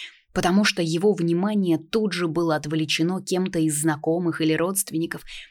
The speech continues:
которые увидели его и быстро подскочили поприветствовать. В ушах Иштар звенело. Во рту почему-то был горько-металлический привкус, словно от крови.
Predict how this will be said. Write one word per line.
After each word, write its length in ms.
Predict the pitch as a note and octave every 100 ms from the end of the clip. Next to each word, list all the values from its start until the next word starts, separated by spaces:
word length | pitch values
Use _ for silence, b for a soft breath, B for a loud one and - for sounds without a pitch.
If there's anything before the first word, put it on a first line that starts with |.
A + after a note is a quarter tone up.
| B
которые 400 | - A#3 A3 G#3
увидели 480 | G3 F#3 A#3+ G#3 D#3
его 340 | D3 C#3+ D3 D3
и 120 | D3+
быстро 480 | D3+ G3 G3+ F#3 E3
подскочили 640 | E3 - D#3 D3+ E3 D#3
поприветствовать. 960 | D3+ D3 D#3 D3 C#3+ - C#3 C3+ C3+ - _ _ _ _ _ _ _ _ _ _ _ _ -
В 180 | E3 D#3+
ушах 340 | - E3+ E3
Иштар 360 | D#3 - F3 D#3+
звенело. 680 | D#3 E3 E3 D3 C#3+ - _ _ _ _
Во 240 | G#3+ E3+ E3+
рту 260 | - F#3+ F#3
почему-то 540 | D#3 - F3 F#3 E3
был 240 | D#3 E3
горько-металлический 1120 | D3+ F#3 F#3 F#3 E3 D#3+ D#3+ F3+ E3 D3+ - D3+
привкус, 560 | G3+ G#3 G3 - - - B B B
словно 480 | - G3 G3 F#3+ F#3
от 100 | -
крови. 540 | G#3+ G3 D3 C3